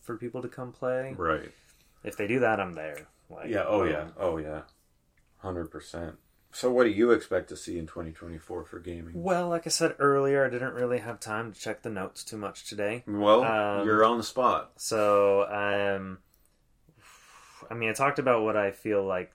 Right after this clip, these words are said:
Speaker 1: Nintendo's gonna do. I think twenty twenty-four is the year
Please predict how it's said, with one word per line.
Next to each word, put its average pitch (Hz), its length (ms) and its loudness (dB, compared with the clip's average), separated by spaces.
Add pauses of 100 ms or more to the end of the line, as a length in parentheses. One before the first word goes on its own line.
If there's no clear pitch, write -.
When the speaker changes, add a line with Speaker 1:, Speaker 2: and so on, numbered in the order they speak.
(120)
Speaker 1:
Nintendo's 92 460 -12
gonna 87 160 -12
do. 87 140 -8
I 85 120 -4
think 107 360 -8
twenty 101 260 -8
twenty-four 92 520 -8
is 90 220 -10
the 90 120 -10
year 87 480 -10